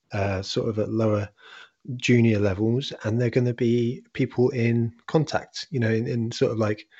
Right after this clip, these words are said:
customer service or customer success or, or whatever word you wanna say it. And the worrying trend that I've seen in, in the SaaS space is that people are becoming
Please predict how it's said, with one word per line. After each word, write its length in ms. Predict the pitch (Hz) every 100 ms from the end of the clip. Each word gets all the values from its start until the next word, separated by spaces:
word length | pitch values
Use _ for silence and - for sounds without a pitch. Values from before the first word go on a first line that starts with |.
| - _
customer 360 | - - 113
service 480 | 104 131 131 104 -
or 80 | -
customer 320 | - - 107
success 560 | 95 - - 131 120 -
or, 200 | 95 101
or 120 | 101
whatever 360 | 104 117 - 107
word 220 | 104 104
you 80 | 110
wanna 100 | 101
say 240 | - 127
it. 140 | 98 - _ _ _ - - - _
And 100 | 127
the 40 | 135
worrying 320 | 175 170 139
trend 260 | 147 139 120
that 80 |
I've 180 | 135 135
seen 240 | - 110 104
in, 160 | 107
in 120 | 123
the 80 | 113
SaaS 240 | - 147 -
space 360 | - 98 95
is 160 | 113 104
that 200 | 110 -
people 280 | 127 120 120
are 60 |
becoming 500 | 113 110 117 110 104